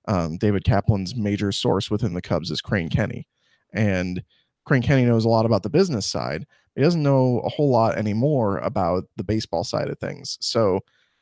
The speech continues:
there seems to be this sort of, like, division about, you know, like, whether Theo Epstein would be interested in bringing in Bryce Harper or Manny Machado. And I feel like he, they definitely are going to look into that, but maybe on the business side,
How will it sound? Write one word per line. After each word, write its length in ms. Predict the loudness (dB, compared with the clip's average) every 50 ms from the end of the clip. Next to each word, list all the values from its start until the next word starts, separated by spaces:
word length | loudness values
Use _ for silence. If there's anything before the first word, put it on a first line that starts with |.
| _ _ _ -4
there 200 | 0 0 0 2
seems 260 | 2 0 -2 -2 0
to 60 | 0
be 180 | 2 4 4 4
this 180 | 4 2 2
sort 240 | 0 0 0 0 0
of, 140 | 0 0 0
like, 180 | 0 -2 -2 -4
division 460 | -4 -2 0 0 0 0 0 -2 -2
about, 380 | -2 -2 -2 0 0 -2 -2 -4
you 120 | -4 -4 -4
know, 140 | -2 -4 -2
like, 280 | -2 -4 -4 -4 _
whether 360 | -4 -2 -2 0 -2 -2 -4 -6 _ _ _ _ _ _ -6
Theo 200 | -4 0 0 2
Epstein 400 | 0 0 -2 -2 0 0 2 2
would 180 | 2 2 2
be 140 | 2 0 0
interested 420 | -2 -2 -6 -8 -8 -8 -6 -6
in 120 | -6 -8 -6
bringing 300 | -6 -6 -6 -8 -8 -8
in 300 | -8 -8 -8 -10 -12 -14 -8
Bryce 220 | -6 -6 -6 -6
Harper 320 | -6 -8 -10 -10 -8 -8 -8
or 260 | -6 -4 -4 -4 -4
Manny 240 | -4 -6 -6 -6 -6
Machado. 560 | -6 -6 -4 -2 -2 -2 0 -2 -2 -4 -6 -10 _ _ _ _ -4
And 60 | -4
I 60 | -2
feel 160 | 0 2 2
like 140 | 2 2 2
he, 640 | 0 0 2 2 2 2 0 -2 -6 -12 -16 -18 -18 _ _
they 140 | -6 -4 -2
definitely 320 | 0 -2 0 0 2 2
are 140 | 4 4 4
going 180 | 2 2 -2 -2
to 80 | -4
look 160 | -4 -6 -6 -8
into 140 | -8 -6
that, 180 | -6 -6 -4 -4
but 100 | -4 -4
maybe 440 | -2 2 2 4 4 4 4 4 4
on 140 | 4 4 2
the 60 | 0
business 440 | 0 2 2 2 2 2 0 0 0
side, 480 | 0 0 2 2 2 2 0 -2 -4